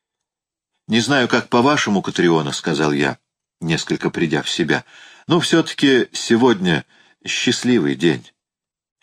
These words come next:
Мне совестно так говорить, потому что вас постигло столько несчастий и невзгод, но для меня это все равно был самый счастливый день в жизни».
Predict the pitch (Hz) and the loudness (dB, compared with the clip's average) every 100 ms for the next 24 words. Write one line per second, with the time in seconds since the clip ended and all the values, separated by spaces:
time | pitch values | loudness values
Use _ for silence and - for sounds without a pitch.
0 | - - 113 135 151 - - 165 175 139 | -20 -4 0 2 2 0 0 2 4 2
1 | - 95 85 76 73 82 80 73 - - | 0 -2 0 0 2 2 2 0 -2 -16
2 | - - - 92 104 113 - 117 107 98 | -20 -20 -6 -2 0 0 2 2 2 0
3 | - 90 104 120 - - 98 - 117 104 | -4 0 2 0 -2 -4 -4 -2 0 2
4 | 98 - 117 107 104 95 95 - 107 - | 0 0 0 2 2 0 0 0 0 -2
5 | - 95 98 92 90 87 123 120 - - | -2 0 0 0 -2 0 2 2 0 -20
6 | - _ _ _ - 104 120 - 95 113 | -20 _ _ _ -4 0 0 0 2 4
7 | 123 131 143 - 120 117 - 120 117 110 | 2 2 2 2 0 -2 0 2 2 2
8 | 127 120 - _ _ - 95 107 - - | 2 0 -4 _ _ -4 0 0 0 -2
9 | 139 175 165 156 - 135 - 95 123 110 | 2 2 2 0 -2 -2 -2 0 2 2
10 | 104 78 92 85 71 76 67 64 60 | 0 2 0 0 -2 -2 -2 -6 -16